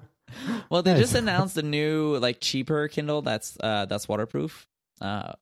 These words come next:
Speaker 1: and
Speaker 2: Huh.
Speaker 1: I don't know. That seems, that seems interesting.
Speaker 2: Cool. Um, well, uh, for my recommendation, uh, it's a, it's an app called Health Fit,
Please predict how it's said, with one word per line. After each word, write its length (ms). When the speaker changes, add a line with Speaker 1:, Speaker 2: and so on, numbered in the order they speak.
Speaker 1:
and 220
Speaker 2:
Huh. 80
Speaker 1:
I 100
don't 120
know. 80
That 120
seems, 300
that 160
seems 140
interesting. 400
Speaker 2:
Cool. 400
Um, 680
well, 800
uh, 20
for 320
my 220
recommendation, 1080
uh, 680
it's 160
a, 320
it's 140
an 100
app 240
called 420
Health 520
Fit, 380